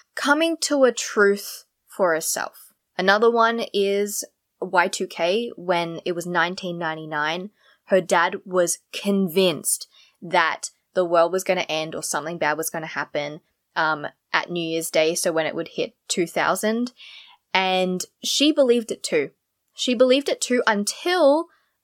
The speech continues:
the time which, after twelve o'clock, she was waiting for something to happen, but nothing happened. And again, that was a shift in her, in her beliefs. And again, unlearning what she,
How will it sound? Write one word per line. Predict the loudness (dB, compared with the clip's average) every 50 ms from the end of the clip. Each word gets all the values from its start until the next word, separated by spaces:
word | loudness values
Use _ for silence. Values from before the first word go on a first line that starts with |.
| _ 0
the | 4 4 4
time | 4 2 2 4 4 4 4 2 2 6
which, | 6 6 6 4 0 0 2 4
after | 4 4 2 2 0 0
twelve | 0 2 2 4 4 4 4
o'clock, | 0 -2 -2 0 2 2 2 2 -2 -8 -18 _ -20 _ _ _ _ _ _ _ _ _
she | -6 -2 0
was | 0 2 4
waiting | 4 4 4 4 0
for | 0 0 0 2 2
something | 2 2 2 2 2 -2 -2
to | -2 -2
happen, | 0 0 0 0 -2 -4 -4 -4 -4
but | -2 -2 -2 -2 -4 _ _ _ _ -18
nothing | -14 -6 -6 -6 -6 -6 _ -12 -12 -12 -12
happened. | -6 -6 -6 -6 -6 -10 -12 -12 -12 -14 -16 -16 _ _ -20 -20 _ _ _ _ _ _ _ _ _ _ _ _
And | 0 0 2
again, | 2 2 2 2 4
that | 2 2
was | 0 0 -2
a | -2
shift | -2 -2 -4 -2 -2 -4 -4 -6 -10 -10 -10
in | -8 -8 -8
her, | -10 -12 -6 -4 -2 -2 -2 -4 -6 -10 -12 -16 _ _ _ _ _
in | -12 -12
her | -8 -6 -8 -6
beliefs. | -6 0 2 2 2 2 -2 -6 -6 -6 -6 -6 -8 -14 _ _ _
And | -6 -6 -6
again, | -2 -2 -2 -2 0 0
unlearning | 0 0 2 0 0 2 2 2 2 0 0 -4 -8 -12 -16 -14
what | -10 -10 -6 -6
she, | -6 -6 -4 -6 -6 -6 -8 -10 -14